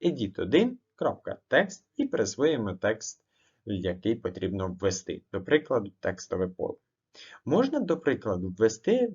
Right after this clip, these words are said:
в напис текст, який є в полі. Для цього потрібно виконати команду label один caption дорівнює edit один крапка текст,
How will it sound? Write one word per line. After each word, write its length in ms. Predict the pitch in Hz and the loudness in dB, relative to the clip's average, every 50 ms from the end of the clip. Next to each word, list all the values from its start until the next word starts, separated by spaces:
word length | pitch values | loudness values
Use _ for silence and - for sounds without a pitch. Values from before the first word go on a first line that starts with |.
| - - | -6 -8
в 60 | 113 | -4
напис 500 | 104 104 117 151 170 - 185 165 - - | 0 2 2 0 0 0 -2 -4 -4 -4
текст, 420 | _ - 123 165 214 - - - | _ 0 0 0 0 -2 -4 -6
який 420 | 107 95 98 - - 120 151 151 - - | -4 -4 -2 -2 -2 0 0 -2 -4 -4
є 140 | 98 104 | -2 -2
в 100 | 110 - _ _ - | -2 -4 _ _ -2
полі. 360 | 131 131 117 95 87 85 - _ _ _ | 2 2 4 2 2 -2 -10 _ _ _
Для 420 | 101 92 95 101 120 160 214 240 233 - _ _ | -6 -2 0 2 4 4 2 0 -4 -10 _ _
цього 400 | - - 143 127 107 95 98 117 | -6 -2 0 0 0 0 0 -2
потрібно 540 | - - 170 175 - 185 233 254 254 196 131 | -2 -2 -4 -2 0 0 0 2 2 0 0
виконати 540 | 98 110 131 135 - 139 127 120 - - 120 | 2 2 0 0 -2 -4 -4 -4 -4 -6 -6
команду 520 | - - 139 139 127 95 92 92 90 - - _ _ _ _ _ _ - _ - | -4 -4 -2 -2 -2 -4 -4 -6 -8 -12 -16 _ _ _ _ _ _ -12 _ 2
label 360 | 160 156 117 92 90 95 92 | 4 4 4 4 2 0 0
один 300 | 92 95 92 92 87 - _ _ | -2 -2 -2 -4 -6 -6 _ _
caption 500 | - 180 226 220 - - 240 240 233 226 - _ _ - | 2 2 2 2 0 0 0 0 0 -2 -6 _ _ -4
дорівнює 640 | 139 139 160 185 214 233 233 226 214 214 202 202 208 - _ - | 0 2 4 4 4 2 2 2 2 0 0 -2 -4 -8 _ -2
edit 440 | 135 117 104 101 107 143 175 180 180 _ _ _ _ _ _ _ _ _ _ _ - - - - - | -2 -2 -2 -2 -2 -2 -4 -4 -6 _ _ _ _ _ _ _ _ _ _ _ -16 -14 -14 -10 -6
один 380 | - 110 98 92 131 160 170 147 | -4 -4 -2 -2 -2 -2 -2 -4
крапка 440 | - - 90 87 - - - 98 98 | -6 -6 -6 -6 -6 -6 -6 -6 -4
текст, 420 | - - 98 90 90 - - | -2 -2 -2 -2 -4 -8 -16